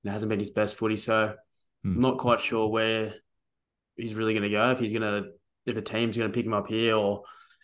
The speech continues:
Speaker 1: you know, or he's just gonna go chase, chase some money overseas or, you know, play England or something like that, which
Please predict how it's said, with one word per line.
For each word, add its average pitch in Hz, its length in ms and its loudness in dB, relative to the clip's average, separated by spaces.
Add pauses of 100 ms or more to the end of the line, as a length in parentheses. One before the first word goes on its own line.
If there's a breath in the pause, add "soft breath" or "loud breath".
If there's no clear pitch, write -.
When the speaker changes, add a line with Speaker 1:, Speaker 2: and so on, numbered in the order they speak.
(160)
Speaker 1:
you 113 80 -4
know, 104 100 0 (160)
or 101 80 0
he's 101 100 -2
just 101 140 -8
gonna 107 140 -2
go 101 120 2
chase, 101 500 -4
chase 101 240 -8
some 104 80 -6
money 98 220 -2
overseas 98 540 -4
or, 98 300 -4
you 101 80 -6
know, 101 80 -4
play 98 260 -2
England 101 380 -2
or 98 220 -6 (420)
something 104 220 -4
like 98 180 -4
that, 101 240 0
which - 360 -6